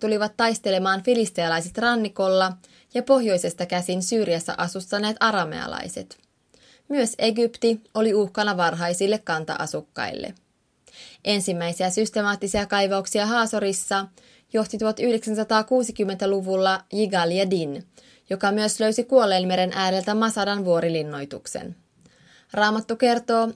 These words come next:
että israelilaiset eivät polttaneet kaikkia valloittamiaan kaupunkeja.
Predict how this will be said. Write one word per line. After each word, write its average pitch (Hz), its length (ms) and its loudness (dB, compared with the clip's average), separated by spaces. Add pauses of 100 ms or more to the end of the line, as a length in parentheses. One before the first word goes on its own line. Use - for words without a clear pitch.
(100)
että 233 200 -2
israelilaiset 196 880 2
eivät 208 300 0
polttaneet 214 540 -2
kaikkia 196 460 -2
valloittamiaan 175 720 0
kaupunkeja. 156 680 -6